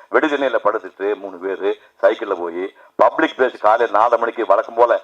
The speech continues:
நமக்கு தான் வெளியில போய் பழக்கமாச்சே, வெளியில போயிட்டு ம-, ம-, க-, குளத்துல கை கால் அலம்பிட்டு குழாய் பைப்புல மூஞ்சி கழுவிட்டு மாமல்லபுரம் கஃபே அந்த ஹோட்டல் டிஃபன் சாப்பிட்டு மகாலிபுரத்துல மூணு நாள் தங்கி ஓய்வு அடைஞ்சிட்டு அங்கிருந்து திருக்கல் கொண்ட சைக்கிள்ல போவோம்.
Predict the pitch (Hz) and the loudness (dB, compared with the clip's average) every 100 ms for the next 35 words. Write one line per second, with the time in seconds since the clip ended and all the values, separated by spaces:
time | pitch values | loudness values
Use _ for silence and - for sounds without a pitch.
0 | - - 165 175 165 160 156 127 135 135 | -6 -4 2 2 2 2 2 4 2 2
1 | 117 98 98 135 123 107 101 113 117 - | 0 2 2 2 0 -2 -4 -4 -6 -8
2 | - _ 101 98 98 - - 101 - 113 | -20 _ -4 -2 -4 -6 -18 -20 0 0
3 | - 131 151 139 120 127 127 107 117 107 | 4 2 4 2 4 6 4 4 0 -2
4 | 95 107 - - 104 131 139 117 113 107 | -2 -4 -4 -2 2 4 2 -2 -2 -4
5 | 117 120 104 98 95 104 90 101 123 135 | -4 -6 -6 -6 -4 -4 2 2 4 4
6 | 123 120 104 104 110 104 - _ _ - | 4 2 2 2 2 0 -4 _ _ -4
7 | 104 101 123 113 120 117 113 110 98 117 | 0 2 0 0 -2 2 2 2 0 -4
8 | 104 98 120 123 110 107 98 104 104 107 | 0 2 4 2 2 0 -2 -2 0 0
9 | 107 98 87 107 104 92 90 - 85 - | 0 -4 0 2 2 -2 -4 -8 -12 -12
10 | - - - 85 147 165 - 151 151 135 | -18 -20 0 2 2 2 2 2 2 2
11 | 131 113 107 98 85 80 | 2 2 0 -2 -6 -6